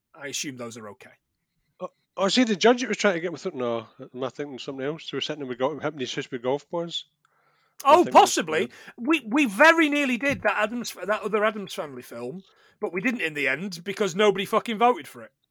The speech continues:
Speaker 2: Oh,
Speaker 1: Do you
Speaker 2: God,
Speaker 1: remember?
Speaker 2: aye.
Speaker 1: We ended up doing
Speaker 2: <laughs>
Speaker 1: Scooby-Doo instead.
Speaker 2: Conspiracy, man! Absolute
Speaker 1: Yes,
Speaker 2: conspiracy.
Speaker 1: absolutely. But at least we didn't have to do Casper, where Christina Ricci shags a four-year-old, so that's fine.
Speaker 2: True.
Speaker 1: Yeah.
Speaker 2: True.
Speaker 1: Anyway, moving,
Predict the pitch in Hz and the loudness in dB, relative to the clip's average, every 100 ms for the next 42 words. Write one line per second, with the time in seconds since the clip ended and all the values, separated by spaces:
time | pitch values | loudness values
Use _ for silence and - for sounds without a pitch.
0 | _ _ - 139 147 143 - 135 - 135 | _ _ -8 -2 0 0 -2 2 4 6
1 | 139 143 185 185 165 190 - - 202 196 | 6 4 2 0 2 4 4 4 0 0
2 | 202 160 143 - 143 - 127 - - 143 | 0 0 -2 -4 -8 -12 -2 0 4 8
3 | 170 - 165 147 139 165 165 - 151 - | 8 8 4 8 8 8 4 4 -4 -6
4 | 117 - 120 127 151 143 147 139 202 214 | -8 -2 -2 -2 -2 -6 -8 -10 -4 -2
5 | 240 247 214 190 190 180 170 175 - 202 | 0 0 -2 -2 -2 -4 -4 -4 0 0
6 | 175 - 143 147 - 143 - 170 156 147 | 0 -4 -6 -6 -8 -10 -10 -10 -8 -8
7 | 156 - 135 - 147 131 143 160 143 123 | -10 -12 -10 -6 -6 -8 -8 -4 -4 -6
8 | 117 117 127 - 147 139 - 156 151 - | -10 -16 -18 -20 -16 -16 -14 -14 -14 -18
9 | - - - - 113 104 - _ 147 131 | -20 -20 -20 -8 -4 -4 -6 _ -20 -20
10 | 131 - 123 113 - _ - 143 123 110 | -20 -8 -4 -4 -4 _ -20 -20 -18 -20
11 | _ - 160 151 143 | _ -20 -18 -16 -16